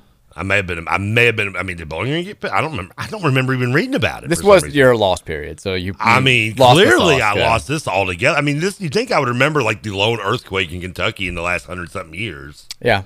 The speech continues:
Speaker 2: it was, uh,
Speaker 1: Opposed to the one that was being predicted, like, in, on, what was it, December sixteenth or something was supposed to be the
Speaker 2: I remember that, yeah.
Speaker 1: Yeah, this was the end of the, <laughs> this was the Kentucky, he was gonna have a giant earthquake that was gonna, like, swallow us up into the earth.
Speaker 2: Yeah, it was April eighth, two thousand eight, a five point four magnitude earthquake,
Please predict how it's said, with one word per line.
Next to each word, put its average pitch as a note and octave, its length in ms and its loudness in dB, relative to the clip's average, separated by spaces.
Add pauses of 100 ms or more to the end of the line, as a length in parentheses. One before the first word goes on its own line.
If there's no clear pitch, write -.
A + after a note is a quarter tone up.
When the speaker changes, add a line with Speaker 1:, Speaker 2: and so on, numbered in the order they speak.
(140)
Speaker 2:
it C3 140 2
was, D#3 180 4
uh, C3 400 6
Speaker 1:
Opposed A#2 380 0
to A2+ 80 -6
the G#2+ 80 0
one A2 220 0
that G2+ 100 -4
was G2 80 -4
being G2+ 180 -4
predicted, F2+ 500 -6
like, E2+ 300 -6
in, F2+ 160 -10
on, F2 340 -6
what F2+ 140 -8
was F2 240 -6
it, D2+ 80 -14
December G2 380 -6
sixteenth G#2 580 -8
or G#2 60 -2
something G2 280 -6
was G2 100 -8
supposed G2+ 180 -10
to - 60 -18
be G#2 120 -4
the F#2 340 -4 (240)
Speaker 2:
I A2+ 120 4
remember F#2 220 -2
that, E2+ 200 -4
yeah. A#2 280 2
Speaker 1:
Yeah, - 20 0
this B2 140 -2
was A#2+ 80 -4
the B2+ 180 0
end C#3+ 160 2
of C3+ 140 2
the, B2 220 0
<laughs> - 40 -14
this C3 240 -4
was B2 140 -8
the B2+ 100 -8
Kentucky, A2 560 -6
he A2 80 -10
was G2 100 -14
gonna A2 160 -4
have G#2 160 -2
a G#2 60 -6
giant G2+ 400 -2
earthquake G2+ 340 -2
that G2+ 80 -10
was F#2+ 100 -10
gonna, G2 140 -4
like, F#2 100 -6
swallow F#2+ 460 -4
us F#2 180 -4
up F#2+ 220 -6
into F2+ 160 -10
the F2+ 160 -8
earth. F#2 300 -8
Speaker 2:
Yeah, D3+ 100 2
it D#3 60 4
was C#3+ 160 2
April D#3+ 440 4
eighth, C#3+ 280 -2
two D#3 100 -4
thousand C3+ 240 4
eight, G2+ 160 2
a E2+ 80 -4
five B2 340 4
point B2+ 200 0
four B2 180 2
magnitude A2+ 460 0
earthquake, F2+ 500 -4